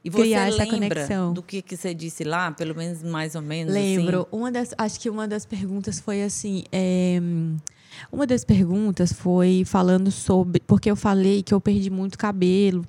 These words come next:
Speaker 2: eu perdi cabelo, enfim, por conta do, de mudanças químicas que eu
Speaker 1: Sim.
Speaker 2: tentei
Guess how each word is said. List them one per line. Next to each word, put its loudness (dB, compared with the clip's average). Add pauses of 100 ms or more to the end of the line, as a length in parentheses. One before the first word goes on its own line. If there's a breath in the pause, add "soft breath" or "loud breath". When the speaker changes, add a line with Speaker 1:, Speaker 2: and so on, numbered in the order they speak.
(360)
Speaker 2:
eu 2
perdi 0 (240)
cabelo, 2
enfim, -4
por -2
conta -6
do, -6
de -14 (100)
mudanças -4
químicas -8
que -8
eu -4
Speaker 1:
Sim. -6
Speaker 2:
tentei -2